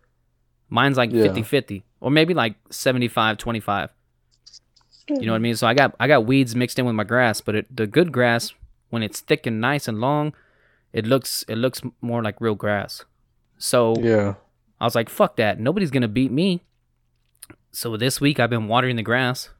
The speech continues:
Speaker 1: Well, Wednesday th-, or Thursday,
Speaker 2: Mm-hmm.
Speaker 1: I, I forget the day. I am watering the grass with Jessica and kids outside. I said, "Hey, in ten minutes, remind me to rotate that so I, I can get even coverage on the grass."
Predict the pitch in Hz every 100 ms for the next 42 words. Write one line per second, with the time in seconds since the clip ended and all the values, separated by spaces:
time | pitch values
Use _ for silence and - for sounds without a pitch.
0 | _ _ _ 139 196 120 123 - _ _
1 | _ _ _ 101 139 254 120 107 101 127
2 | _ _ _ _ _ - - 113 - 185
3 | 143 123 120 113 131 - - 135 135 98
4 | 104 95 _ _ - - - _ - _
5 | _ - 127 127 127 - _ _ _ _
6 | 101 101 135 180 175 143 135 135 127 104
7 | 131 131 135 123 - 127 117 110 - 101
8 | 95 _ - 127 120 156 113 - _ -
9 | 110 165 180 180 185 - _ 113 127 147
10 | 135 110 117 143 135 120 110 101 - -
11 | - 107 - 107 107 117 - 131 117 110
12 | 135 113 104 104 101 110 113 104